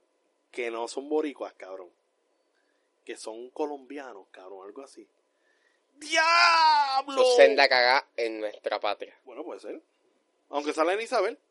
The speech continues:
Speaker 1: Pero tú sabes que los
Speaker 2: La
Speaker 1: los
Speaker 2: vida
Speaker 1: boricuas
Speaker 2: es bella.
Speaker 1: Ah, Teo Calderón, dominicano. Don Omar, dominicano. Amaury Nolasco, dominicano. No, no hay ni un solo boricua.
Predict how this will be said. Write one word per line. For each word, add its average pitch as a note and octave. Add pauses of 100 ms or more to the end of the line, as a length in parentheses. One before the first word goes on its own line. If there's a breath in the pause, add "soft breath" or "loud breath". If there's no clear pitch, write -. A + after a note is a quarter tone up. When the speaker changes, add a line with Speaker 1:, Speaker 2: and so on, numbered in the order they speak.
(180)
Speaker 1:
Pero E3
tú E3+
sabes G#3+
que A3+
los A3+
Speaker 2:
La G#3+
Speaker 1:
los G#3
Speaker 2:
vida G3+
Speaker 1:
boricuas G3
Speaker 2:
es A#3
bella. G#3
Speaker 1:
Ah, C#3
Teo G#3
Calderón, G3+
dominicano. F3
Don F3
Omar, G3+
dominicano. E3 (160)
Amaury G3+
Nolasco, B3
dominicano. E3
No, E3+
no F3
hay A#3
ni G#3+
un G3+
solo A3
boricua. B2+